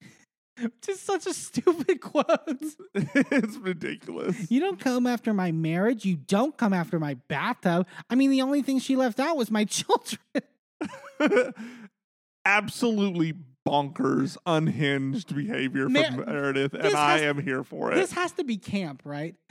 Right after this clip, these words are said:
Speaker 1: Like, this has, like, she has to have realized that she's so obno-, that
Speaker 2: No,
Speaker 1: she
Speaker 2: she,
Speaker 1: came off
Speaker 2: she has
Speaker 1: obnoxious
Speaker 2: no
Speaker 1: last
Speaker 2: clue.
Speaker 1: season, and
Speaker 2: She has no clue.
Speaker 1: I, <laughs> I mean, maybe that's funnier. I don't know.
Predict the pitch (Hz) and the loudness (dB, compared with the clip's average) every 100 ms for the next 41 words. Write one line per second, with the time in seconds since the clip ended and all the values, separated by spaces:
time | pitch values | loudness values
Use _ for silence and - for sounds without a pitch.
0 | - 247 226 320 285 294 240 262 - 311 | -4 -2 0 0 0 -2 0 -2 0 -2
1 | 285 311 - 330 240 170 170 185 180 196 | -2 -6 -4 -4 -4 -4 -4 -4 -4 -4
2 | 175 156 - 170 - 160 160 156 - 175 | -6 -10 -10 -8 -4 -4 -4 -8 -8 0
3 | 175 156 135 - 196 185 170 190 180 165 | 4 4 2 0 -2 -2 -2 0 0 0
4 | 151 156 170 170 165 214 196 202 175 175 | 2 0 2 2 2 0 -2 -6 -4 -2
5 | 208 175 202 - 165 143 127 - - - | 0 0 -2 -4 0 0 0 -4 -6 -8
6 | _ _ 220 254 226 196 - 185 226 233 | _ _ 0 0 0 -4 -4 -4 2 2
7 | 208 202 202 214 196 - 175 175 139 131 | 4 2 4 2 0 -2 -2 -2 -2 -4
8 | 147 160 170 190 214 208 | -4 -2 -2 -4 -2 -8